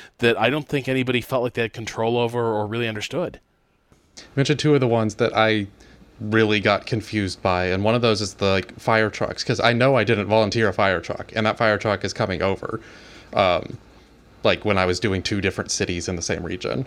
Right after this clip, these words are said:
Speaker 2: And second, the manufacturing goods was, I think, the breakthrough moment for me when I realized that this game was just not communicating properly to me,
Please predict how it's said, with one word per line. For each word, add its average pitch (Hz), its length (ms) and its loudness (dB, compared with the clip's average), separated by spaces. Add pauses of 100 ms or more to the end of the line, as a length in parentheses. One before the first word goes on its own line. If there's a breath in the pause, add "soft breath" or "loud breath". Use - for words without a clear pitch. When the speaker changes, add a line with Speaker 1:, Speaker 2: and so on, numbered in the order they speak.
(140)
Speaker 2:
And 107 160 -2
second, 127 380 2
the 104 40 0
manufacturing 107 800 0
goods 92 300 0
was, 92 220 0
I 92 80 -2
think, 90 280 -4
the 98 240 -2
breakthrough 90 540 -2
moment 90 360 -2
for 95 220 -2
me 87 160 -4
when 90 240 -2
I 90 60 0
realized 87 540 -4
that 92 180 -4
this 92 180 -4
game 90 460 -4
was 87 180 -4
just - 240 -6
not 90 300 -2
communicating 90 640 -4
properly 101 460 -4
to - 160 -10
me, - 260 -8